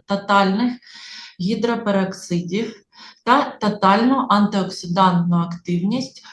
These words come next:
крові обстежених колорометричним методом. Показники,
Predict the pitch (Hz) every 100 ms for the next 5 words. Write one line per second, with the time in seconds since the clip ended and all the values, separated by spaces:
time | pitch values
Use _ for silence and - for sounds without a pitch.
0 | - - 240 254 247 247 247 - 240 240
1 | 226 226 220 - 190 208 240 247 202 175
2 | 170 170 - - 202 185 143 - 143 143
3 | 139 - - - - - - - 202 202
4 | 220 233 269 277 330